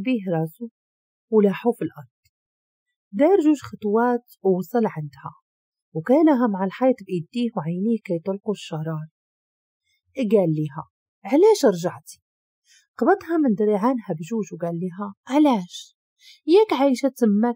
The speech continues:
بخير وخدامة خدمتك الزينة، ليش جاية؟ علاش؟" غدير كتشوف ليه في عينيه وقالت بكل تحدي: "ماشي شغلك فيا، نرجع أو لا هذا قراري، ما غاداش نتشاور معاك."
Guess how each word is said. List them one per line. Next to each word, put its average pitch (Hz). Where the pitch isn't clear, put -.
بخير 208
وخدامة 254
خدمتك 190
الزينة، 147
ليش 320
جاية؟ 196
علاش؟" 269
غدير 320
كتشوف 214
ليه 233
في -
عينيه 190
وقالت 202
بكل 226
تحدي: -
"ماشي 294
شغلك 247
فيا، 147
نرجع 311
أو 202
لا 240
هذا 214
قراري، 170
ما 285
غاداش 320
نتشاور 180
معاك." 147